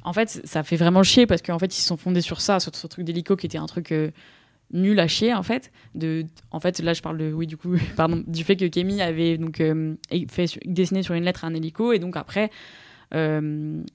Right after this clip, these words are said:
ça avait été comme, pris comme des vi-, velléités, velléités d'éva-, d'évasion. Et donc, en fait, après, il l'avait réutilisé à toutes les sauces, dans toutes les commissions, en fait, pour, euh, pour venir justifier le D P S, mais aussi, euh,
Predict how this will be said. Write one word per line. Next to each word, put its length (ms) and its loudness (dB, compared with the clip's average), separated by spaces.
ça 180 -4
avait 200 0
été 240 2
comme, 320 -2
pris 180 -2
comme 200 0
des 120 4
vi-, 280 -2
velléités, 480 4
velléités 500 0
d'éva-, 380 -2
d'évasion. 480 -2
Et 120 2
donc, 180 -2
en 80 0
fait, 160 2
après, 280 4
il 80 4
l'avait 240 6
réutilisé 420 0
à 100 6
toutes 220 -4
les 100 -2
sauces, 500 4
dans 200 -2
toutes 160 -10
les 80 4
commissions, 480 0
en 120 0
fait, 280 -2
pour, 200 -10
euh, 120 -8
pour 240 -14
venir 260 -4
justifier 500 0
le 120 0
D 100 -6
P 140 -8
S, 300 0
mais 100 -6
aussi, 280 -4
euh, 140 -2